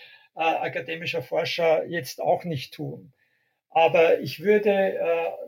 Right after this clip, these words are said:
vor allem darauf insistieren, dass wenn man eine realistische, äh, Politik für Europa, äh, in der Frage von Migration und Asyl machen will, dann muss man zwei Elemente in den Vordergrund stellen, die jetzt bewusst in den Hintergrund gestellt werden. Das ist erstens die Kooperation mit den Herkunftsstaaten.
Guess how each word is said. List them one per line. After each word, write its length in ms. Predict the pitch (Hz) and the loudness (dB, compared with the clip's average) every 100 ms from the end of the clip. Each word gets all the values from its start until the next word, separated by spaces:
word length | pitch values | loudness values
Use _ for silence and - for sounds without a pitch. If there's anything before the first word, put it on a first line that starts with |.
| - | -18
vor 280 | - 165 143 | -16 -12 -4
allem 220 | 220 226 | 0 0
darauf 420 | 208 190 180 185 | -2 -4 -6 -8
insistieren, 800 | 214 190 185 139 - 180 160 135 | -8 -8 -10 -14 -14 -14 -8 -8
dass 240 | 135 135 151 | -8 -10 -12
wenn 180 | 185 | -6
man 200 | 202 180 | -4 -6
eine 340 | 185 165 156 156 135 | -12 -16 -16 -16 -14
realistische, 880 | 151 143 185 226 - 190 - - | -10 -8 -6 -6 -8 -12 -10 -14
äh, 300 | - - 143 131 | -16 -14 -14 -14
Politik 440 | 151 139 - - | -16 -18 -18 -20
für 220 | - 151 | -20 -10
Europa, 440 | 147 135 151 143 135 - | -8 -6 -10 -16 -18 -10
äh, 180 | 143 - | -10 -10
in 100 | 151 | -14
der 100 | 123 | -18
Frage 460 | - 139 139 147 - | -8 -6 -4 -6 -10
von 160 | 151 | -14
Migration 540 | 147 131 147 139 147 151 | -16 -4 -2 -2 -6 -6
und 120 | 147 | -2
Asyl 460 | 143 131 156 190 _ - - - - _ | -2 -2 -10 -14 _ -20 -20 -20 -20 _
machen 580 | 156 156 143 180 160 - | 2 2 2 -6 -6 -6
will, 380 | 131 180 220 208 | -4 -4 -6 -2
dann 220 | 185 175 | 0 2
muss 180 | 185 - | 0 -2
man 180 | 180 143 | -2 -4
zwei 440 | - - 160 202 | -4 4 4 4
Elemente 580 | 196 170 156 165 180 185 | 0 -4 -2 -4 -4 -8
in 160 | 180 147 | -10 -8
den 140 | 147 | -10
Vordergrund 580 | - 208 214 196 180 175 | 0 2 2 0 -4 -6
stellen, 360 | - 165 180 | -8 -10 -10
die 100 | - | -14
jetzt 260 | 160 165 - | -12 -12 -10
bewusst 540 | 156 165 247 - - | -10 -10 -10 -12 -12
in 100 | - | -16
den 120 | 165 131 | -10 -8
Hintergrund 520 | 196 165 151 139 131 | -8 -10 -8 -8 -8
gestellt 420 | - - - 127 | -16 -18 -20 -20
werden. 200 | - 135 | -20 -16
Das 140 | 156 139 | -12 -12
ist 180 | 131 | -8
erstens 500 | 160 196 208 - 208 | -2 0 -2 -6 -12
die 140 | - 180 | -12 -14
Kooperation 720 | - 170 170 156 135 165 147 | -10 -8 -6 -6 -6 -8 -6
mit 160 | 139 135 | -8 -12
den 120 | 127 | -12
Herkunftsstaaten. 1080 | 139 147 185 190 - - 151 - 214 240 | -10 -10 -12 -14 -14 -8 -8 -8 -16 -20